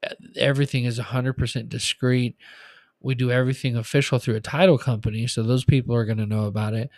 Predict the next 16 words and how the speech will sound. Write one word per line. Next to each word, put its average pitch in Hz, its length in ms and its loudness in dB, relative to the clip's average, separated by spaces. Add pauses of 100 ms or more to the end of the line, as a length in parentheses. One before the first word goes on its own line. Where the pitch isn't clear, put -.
(320)
But 127 140 4
other 156 200 6
than 185 200 4
that, 170 320 -2
your, 147 440 0
your 135 600 0
business 139 500 -2
is 120 160 -2
your 120 180 -2
business. 123 480 -2
Nobody 131 600 -2
else 127 300 0
needs 123 300 -4
to 117 100 -2
know, 110 520 -6
okay? 127 400 -2